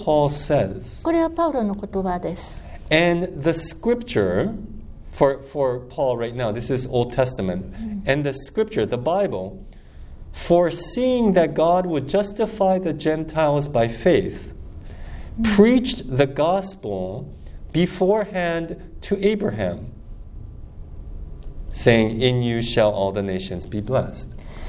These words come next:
Speaker 2: えーとですね、八章八節の八、え、三章八節の一番最初に、パウロは聖書はと言ってますが、このパウロの時代の聖書って、聖書というのは、つまり旧約聖書のことですね。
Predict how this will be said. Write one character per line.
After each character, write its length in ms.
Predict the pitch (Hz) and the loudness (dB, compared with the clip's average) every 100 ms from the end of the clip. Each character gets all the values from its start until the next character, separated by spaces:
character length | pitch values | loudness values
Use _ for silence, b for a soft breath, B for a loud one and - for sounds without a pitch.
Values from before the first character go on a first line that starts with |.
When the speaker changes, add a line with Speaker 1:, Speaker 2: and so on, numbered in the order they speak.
| B | B
Speaker 2:
え 120 | - 233 | 0 2
ー 60 | |
と 80 | 226 | 4
で 120 | 220 | 2
す 120 | 226 | 4
ね、 120 | 233 226 | 4 4
八 260 | 254 320 - - - | 4 2 -2 -2 2
章 180 | 220 | 2
八 380 | 208 202 220 285 285 - | 2 -2 0 0 0 -2
節 280 | 240 - 208 | -8 -4 0
の 120 | 202 | 2
八、 160 | 202 302 - | 2 2 2
え、 160 | 208 208 B | 0 0 B
三 280 | - 311 220 | 4 4 6
章 220 | 247 214 | 4 4
八 160 | 247 285 | 4 2
節 240 | 247 214 | 0 0
の 100 | 202 | -2
一 140 | 220 | 0
番 180 | 226 247 | 0 0
最 140 | 233 220 | -2 -2
初 140 | 233 | -2
に、 220 | 240 247 - - | 0 0 -4 0
パ 160 | 269 | 4
ウ 20 | 240 | 6
ロ 60 | |
は 80 | 190 | 4
聖 220 | - 330 | 4 2
書 140 | - 233 | 4 0
は 120 | 240 | 0
と 60 | 220 | 0
言 80 | |
っ 20 | 196 | 0
て 120 | 208 | 0
ま 140 | 208 | -2
す 140 | 202 202 | -2 0
が、 200 | 233 226 B B - | 0 0 B B -2
こ 120 | 330 | 0
の 120 | 330 | 2
パ 140 | 381 | 4
ウ 40 | 403 | 4
ロ 100 | 311 | 4
の 100 | 226 | 2
時 100 | 220 | 4
代 160 | 208 | 2
の 80 | 214 | 2
聖 200 | 196 254 | 0 0
書 60 | 226 | 0
っ 20 | |
て、 140 | 220 - | -2 -10
聖 200 | - 277 | -4 -2
書 140 | 247 | -2
と 140 | 233 202 | -2 -2
い 20 | |
う 40 | |
の 60 | 190 | -2
は、 60 | 196 | -2
つ 140 | 233 | 0
ま 180 | 220 208 | 0 0
り 140 | 226 | 0
旧 160 | 226 330 | 2 2
約 200 | 339 339 | 2 0
聖 140 | 339 | 0
書 120 | 302 | 0
の 120 | 208 202 | -2 -2
こ 100 | 190 | -4
と 140 | 180 | -6
で 100 | 180 | -8
す 140 | - | -4
ね。 240 | 190 269 | -2 -2